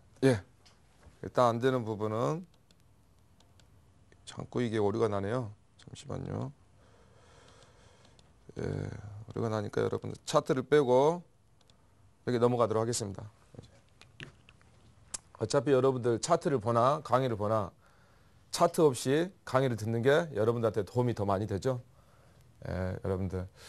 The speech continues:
제가 여러분들에게 제일 먼저 다가갔을 때 기본적 분석을 했습니다. 예, 기본적 분석. 여러분들 보세요. 오늘은 다음 주부터는 개편을 하니까 오늘 같은 시-, 시간은 제가 사월 초부터 아카데미 이 부 교육을 했었죠.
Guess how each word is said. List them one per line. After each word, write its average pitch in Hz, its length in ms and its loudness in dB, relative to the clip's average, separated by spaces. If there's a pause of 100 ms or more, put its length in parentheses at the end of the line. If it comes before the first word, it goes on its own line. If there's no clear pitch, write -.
(840)
제가 156 380 8
여러분들에게 151 500 4
제일 165 320 2
먼저 160 240 2
다가갔을 123 540 2
때 120 360 2 (300)
기본적 135 400 0
분석을 117 360 0
했습니다. 98 640 0
예, 90 200 -6 (160)
기본적 95 360 -8
분석. 90 360 -10 (260)
여러분들 110 460 4 (640)
보세요. 117 560 4 (340)
오늘은 170 760 6
다음 175 320 6
주부터는 175 420 -2
개편을 156 460 0
하니까 120 640 2 (720)
오늘 151 240 6
같은 160 260 6
시-, 165 320 -4
시간은 165 380 2
제가 143 220 4
사월 196 320 4
초부터 165 360 2
아카데미 131 480 2
이 135 60 -2
부 139 140 -2
교육을 110 340 -2
했었죠. 117 540 -2